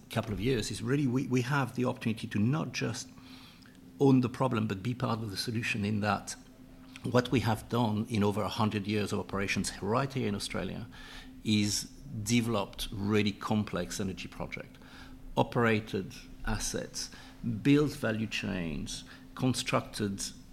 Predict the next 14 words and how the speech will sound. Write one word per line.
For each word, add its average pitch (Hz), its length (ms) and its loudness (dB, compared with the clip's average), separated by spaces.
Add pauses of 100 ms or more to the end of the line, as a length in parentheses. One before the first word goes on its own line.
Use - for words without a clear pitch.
(320)
um, 82 640 -4
deep, 147 460 0 (720)
um, 95 460 -2
partnerships - 840 -2
with, 98 280 0
with, 107 400 -2
with 101 220 -2
customers 98 600 -2 (140)
founded 110 340 0
on 95 160 -2
trust - 640 -2 (400)
and 101 220 2
mutual 101 380 0
benefit. 104 680 -6